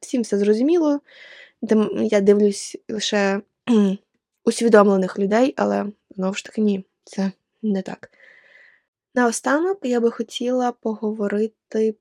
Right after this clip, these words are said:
про такі речі, як токсичність, як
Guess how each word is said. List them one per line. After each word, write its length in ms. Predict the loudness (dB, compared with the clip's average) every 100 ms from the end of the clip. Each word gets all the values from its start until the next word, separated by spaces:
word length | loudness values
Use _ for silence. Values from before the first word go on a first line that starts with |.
| -8
про 460 | -6 -2 -2 -2
такі 540 | -6 -10 -10 -4 -2 -2
речі, 420 | -2 -4 -8 -8 -6
як 500 | -6 -6 -8 -14 -6 -6 -6
токсичність, 1040 | -18 -14 -4 -4 -2 -4 0 0 -2 -8 -6
як 360 | -4 -2 -4